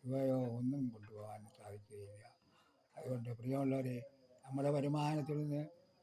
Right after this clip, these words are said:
ഒരു ശതമാനമെങ്കിലും അല്ലെങ്കിൽ ഒരു വീതം കഷ്ടപ്പെടുന്നവർക്ക് കൊടുക്കുകയും എന്നാൽ നിങ്ങൾ സ്വർഗരാജ്യത്തിൽ പ്രവേശിപ്പിക്കാൻ,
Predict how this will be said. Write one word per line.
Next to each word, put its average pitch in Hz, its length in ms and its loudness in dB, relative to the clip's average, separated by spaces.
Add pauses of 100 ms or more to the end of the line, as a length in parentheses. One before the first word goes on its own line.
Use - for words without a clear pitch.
(160)
ഒരു 170 180 2
ശതമാനമെങ്കിലും 127 960 2
അല്ലെങ്കിൽ 123 340 -2 (640)
ഒരു 165 140 4
വീതം 139 380 2 (680)
കഷ്ടപ്പെടുന്നവർക്ക് 156 760 6
കൊടുക്കുകയും 120 500 2 (140)
എന്നാൽ 123 380 2
നിങ്ങൾ 127 240 2
സ്വർഗരാജ്യത്തിൽ 127 800 0
പ്രവേശിപ്പിക്കാൻ, 120 760 -8